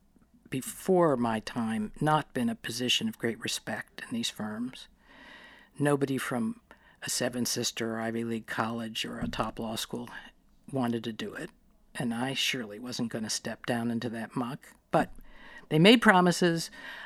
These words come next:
I was gonna get budget. I was gonna get head count. I was gonna get promotions. And they were good on all of those over time. But it came time for me b-,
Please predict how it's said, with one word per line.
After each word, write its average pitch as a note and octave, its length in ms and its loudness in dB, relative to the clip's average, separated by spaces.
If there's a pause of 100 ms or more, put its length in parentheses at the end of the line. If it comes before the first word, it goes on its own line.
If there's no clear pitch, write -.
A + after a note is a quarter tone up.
I C3+ 80 -4
was C3 140 -2
gonna B2 180 2
get A#2 280 -4
budget. F3+ 500 4 (320)
I - 40 2
was C3 120 -2
gonna A#2+ 160 -2
get A2+ 200 -4
head F3 300 2
count. C3 420 2
I C3 60 0
was A#2+ 120 -2
gonna A#2+ 180 -2
get - 180 -6
promotions. - 640 -12 (960)
And D#3 260 2
they F#3+ 120 10
were G3+ 160 8
good G#3 540 8 (1200)
on D3+ 300 4
all E3+ 320 10
of B2+ 100 2
those A#2+ 480 -2 (380)
over C#3 240 2
time. A2+ 480 -4 (1040)
But - 220 0 (640)
it - 160 -2
came B3 280 10
time F3 220 0
for C#3 120 0
me C3+ 160 0
b-, A#2+ 160 -8